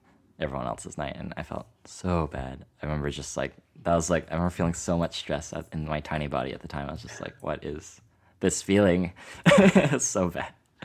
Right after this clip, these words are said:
And guilt, mostly racked with guilt. It's like, I think maybe that's why I became, like, a monster for Thanksgiving every year. I just, like,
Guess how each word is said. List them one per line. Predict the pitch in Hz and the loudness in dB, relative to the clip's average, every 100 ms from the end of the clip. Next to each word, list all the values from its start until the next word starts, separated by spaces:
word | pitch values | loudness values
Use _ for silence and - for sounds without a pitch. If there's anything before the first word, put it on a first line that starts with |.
| - | 0
And | 110 101 | 2 4
guilt, | 95 71 - - - | 4 0 -2 -12 -8
mostly | 95 95 - 98 | -2 0 2 4
racked | 82 76 - | 4 4 0
with | 71 - | -8 -6
guilt. | 58 - - - - - _ | -6 -6 -14 -20 -20 -20 _
It's | 92 | -8
like, | - - | -8 -2
I | 98 | 2
think | 127 127 | 4 6
maybe | 101 95 | 4 4
that's | 85 76 73 - | 4 2 2 0
why | 67 | 0
I | 69 | 0
became, | 76 69 69 | -4 -8 -10
like, | - | -8
a | |
monster | 69 64 62 - - | -6 -4 -6 -8 -10
for | - - | -8 -10
Thanksgiving | - - 73 71 | -10 -10 -10 -8
every | 69 69 | -8 -8
year. | 69 | -8
I | |
just, | 69 69 64 | -8 -8 -6
like, | 64 - | -6 -8